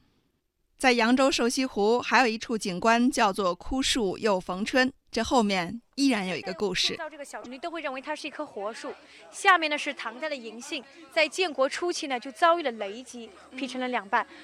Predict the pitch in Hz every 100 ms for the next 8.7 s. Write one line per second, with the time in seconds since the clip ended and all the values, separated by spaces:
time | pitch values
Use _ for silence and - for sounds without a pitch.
0 | - - 370 370 381 349 - 392 302 302
1 | 285 302 302 311 269 262 262 214 247 330
2 | 233 220 240 208 190 214 247 214 214 240
3 | 214 - - - 302 403 392 392 392 302
4 | - 214 - - 330 427 392 330 311 349
5 | 285 285 285 359 269 233 330 285 233 214
6 | 208 - - - 339 330 349 302 254 220
7 | 233 311 311 - 202 - 339 285 247 208
8 | - 226 254 294 208 214 196